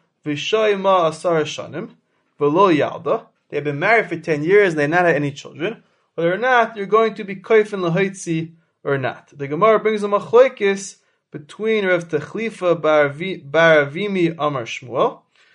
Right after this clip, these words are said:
who says in such a case, you're Koifin, I say. And the Rav Asi, who says you're not Koifin. Now, the Rishonim are bothered that in Yevamos and Daf Samach Daled,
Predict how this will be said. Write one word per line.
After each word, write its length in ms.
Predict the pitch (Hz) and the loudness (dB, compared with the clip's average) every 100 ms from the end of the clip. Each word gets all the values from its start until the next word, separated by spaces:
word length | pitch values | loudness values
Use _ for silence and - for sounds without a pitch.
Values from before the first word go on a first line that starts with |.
| _ | _
who 140 | _ 151 | _ -12
says 640 | 147 - 214 214 196 170 | -6 0 4 6 4 2
in 100 | 151 | -2
such 300 | 147 202 202 | -4 -2 -2
a 40 | 165 | -4
case, 600 | 165 196 180 147 - - _ _ _ _ | 0 2 2 0 -6 -18 _ _ _ _
you're 120 | 147 | -8
Koifin, 440 | 143 143 123 123 120 | -2 0 0 -2 -6
I 120 | 117 | -6
say. 440 | - 160 247 349 - _ _ _ _ _ _ _ _ _ _ - _ - - _ _ _ _ _ _ - - | -2 4 4 2 -6 _ _ _ _ _ _ _ _ _ _ -20 _ -20 -20 _ _ _ _ _ _ -18 -8
And 140 | 147 | 2
the 60 | 151 | 2
Rav 140 | 147 | 4
Asi, 720 | 151 180 220 - 180 175 170 - _ _ | 4 6 4 2 4 4 2 -10 _ _
who 80 | 143 | -10
says 300 | - 175 151 | -4 -2 0
you're 120 | 139 | 0
not 280 | 143 135 - | 0 -2 -2
Koifin. 420 | 120 113 - 92 _ _ _ _ _ - - _ - | -4 -4 -8 -20 _ _ _ _ _ -20 -20 _ -8
Now, 420 | 131 127 123 - | 0 4 4 2
the 100 | 135 | -4
Rishonim 420 | 135 - 226 226 | -8 -4 -2 0
are 100 | 175 | -2
bothered 640 | 127 170 208 170 131 147 160 _ _ _ _ _ _ - | 0 2 4 4 2 -4 -8 _ _ _ _ _ _ -10
that 100 | 131 | -6
in 120 | 139 | -4
Yevamos 680 | 135 127 139 208 202 160 156 | -4 -2 4 4 6 4 2
and 100 | 143 | 0
Daf 200 | 165 160 | 2 2
Samach 440 | - 165 147 - | 0 -2 -2 -6
Daled, 420 | - 98 - 170 | -12 -10 -10 -10